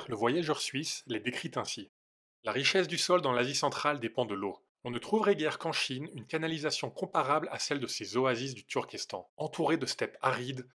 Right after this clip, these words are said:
où le sol jaunâtre et argileux, calciné par le soleil, produit une végétation luxuriante grâce à cet excellent système d'irrigation. Les canaux sont bordés d'arbres,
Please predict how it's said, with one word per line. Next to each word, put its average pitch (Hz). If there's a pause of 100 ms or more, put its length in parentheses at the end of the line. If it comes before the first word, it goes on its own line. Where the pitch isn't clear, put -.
où 127
le 120
sol 113
jaunâtre 156
et -
argileux, 123 (200)
calciné 165
par 135
le 123
soleil, 113 (140)
produit 160
une 143
végétation 110
luxuriante 127
grâce 160
à 147
cet -
excellent 151
système 127
d'irrigation. 110 (580)
Les -
canaux 190
sont 147
bordés 123
d'arbres, 92